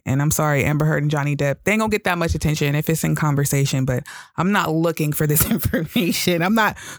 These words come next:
going, I'm, I'm also not looking for information on what happened with the school shooting because I already know how much it dampers my spirit just to hear about it. But it is really like, at the, at the end of the day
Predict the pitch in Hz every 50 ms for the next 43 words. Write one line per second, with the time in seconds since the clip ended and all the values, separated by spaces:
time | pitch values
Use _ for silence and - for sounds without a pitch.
0 | - - 202 202 208 202 196 214 247 262 247 254 262 262 247 262 269 - 285 262
1 | 262 254 247 240 240 233 247 226 247 240 233 - 233 226 226 233 233 - 233 226
2 | 220 220 226 226 226 214 208 - 214 214 214 - 214 - - 202 202 208 - -
3 | 185 170 160 160 165 170 175 180 185 185 185 185 185 185 180 180 175 175 175 175
4 | 175 170 165 - - - - - - - - 190 175 143 - 165 170 180 180 175
5 | 165 - 170 165 160 - - 170 175 170 165 156 160 165 160 - - 156 147 156
6 | 160 160 160 151 - - - 76 - - 58 - - _ _ _ _ _ _ _
7 | _ _ _ _ _ 175 175 175 175 175 180 190 185 180 175 170 180 180 175 175
8 | 165 160 156 151 151 147 147 - - - 160 175 165 170 156 156 165 - _ -
9 | 165 170 165 139 151 160 165 156 147 147 147 147 156 147 143 143 143 147 147